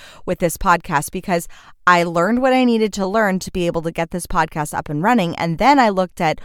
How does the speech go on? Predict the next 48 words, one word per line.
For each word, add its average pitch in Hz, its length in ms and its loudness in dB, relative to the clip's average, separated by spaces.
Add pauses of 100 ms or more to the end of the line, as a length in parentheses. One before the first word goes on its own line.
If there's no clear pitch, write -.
(120)
what, 214 360 2
what 262 260 0
part 269 280 2
of 233 80 -2
this 196 160 -4
podcast 233 540 0
is - 160 -6
actually 196 420 -2
in 180 200 -4
my 165 140 0
genius 190 400 -2
zone. - 320 -10 (280)
And 160 180 -2
that 226 200 4
part 240 180 0
of 208 40 -2
my 190 120 2
podcast 233 640 0
is 165 120 -8
telling 208 340 0
you 226 180 2
about 220 240 0
<laughs> - 60 -6
how - 100 6
you're 185 160 2
shitting 262 400 2
out 240 200 8
knowledge 233 580 8 (300)
and 202 220 2
just 208 440 0 (580)
having 220 380 6
it 214 140 0
be 233 180 2
a 190 40 2
massive 208 500 4
diuretic, 208 600 4
and 190 80 -2
it's 180 120 -4
causing 214 340 4
you 208 60 0
to 190 80 -4
be 185 160 -2
in 180 100 2
analysis 190 540 0
paralysis 208 600 6
in 202 200 2
the 175 60 2
bathroom 214 600 4